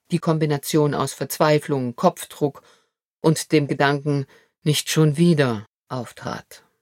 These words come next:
Oder Sehstörung zusammen mit den anderen Merkmalen. Dabei werden Sie vielleicht feststellen, dass das Gefühl, verlassen und ausgeliefert zu sein, eine entscheidende Gemeinsamkeit all dieser Schmerzsituationen war.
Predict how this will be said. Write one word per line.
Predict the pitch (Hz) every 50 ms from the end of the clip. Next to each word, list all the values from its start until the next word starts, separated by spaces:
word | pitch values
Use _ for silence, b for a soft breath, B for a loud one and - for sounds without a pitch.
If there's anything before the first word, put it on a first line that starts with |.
| _ _ _ _ _ _ _ _ _ _ _ _ _ _ _ _ _ _ _ _ _ _ _ _ _ _ _
Oder | - - 233 214 220
Sehstörung | 190 220 247 254 - - - 180 160 147 135 131 135 135 131
zusammen | - 156 151 165 170 175 175 165
mit | 160 151
den | 160 151 -
anderen | - 208 202 165 147 135 131
Merkmalen. | 120 113 110 - - 147 120 - - - - - - _ _ _ _ _ _ _ _ _ _ _ _ _ -
Dabei | - 220 196 208 202
werden | 196 214 226 233 226
Sie | 208 214
vielleicht | - 208 208 196 - -
feststellen, | - 226 233 - - - - - 170 160 165 180 208 220
dass | 190 185 175
das | - 185 170 -
Gefühl, | - 165 - - - 240 214 202 196 185
verlassen | - - 151 156 165 202 - - 196 165 139
und | - - 127 - - -
ausgeliefert | 185 202 - - 185 165 160 151 - 151 -
zu | - 151
sein, | 147 147 151 147 156 165 -
eine | - - 156 151 -
entscheidende | - 143 151 - - 190 202 208 208 196 175 175
Gemeinsamkeit | - 147 151 151 151 165 165 - 165 151 139 - - 151 147 151 - - _
all | - 151 160 165 165
dieser | 170 165 156 165 160
Schmerzsituationen | - - 175 175 170 - - - 143 - - 127 123 - - - 117 110 104 120 -
war. | - 104 - - -